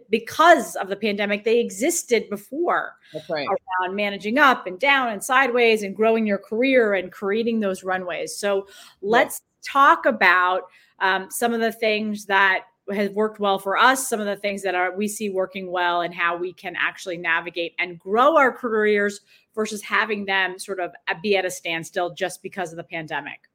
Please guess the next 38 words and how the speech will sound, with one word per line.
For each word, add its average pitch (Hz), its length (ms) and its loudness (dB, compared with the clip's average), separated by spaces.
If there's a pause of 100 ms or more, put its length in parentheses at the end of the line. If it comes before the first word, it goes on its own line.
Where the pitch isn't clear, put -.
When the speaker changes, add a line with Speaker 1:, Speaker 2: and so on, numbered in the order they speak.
(100)
Speaker 2:
Yeah, 247 320 4
and 233 120 0
I 226 60 2
just 247 140 -4
wanna, 233 300 0
um, 180 280 -4
give 190 260 0
some 165 260 -6
context 165 600 -6
to 165 100 -8
the 151 80 -8
discussion 135 540 -6
because 135 400 -8
the 147 100 -10
September 165 760 -4
jobs 139 500 -4
report 131 480 -6 (200)
came 143 300 -4
out, 131 400 -4
uh, 123 360 -6
just 151 500 -8
a 143 80 -10
few 143 240 -6
days 131 320 -2
ago. 113 420 -6 (600)
Um, 139 260 -2
and 156 140 -2
the 160 40 -4
headline 202 460 0 (140)
from 151 500 -2
Bloomberg 151 580 -4
Equality 131 720 -2 (100)
is 135 180 -8
"Women 190 400 -2
Leaving 175 340 -4
the 151 100 -2
U 165 200 -2
S - 220 -6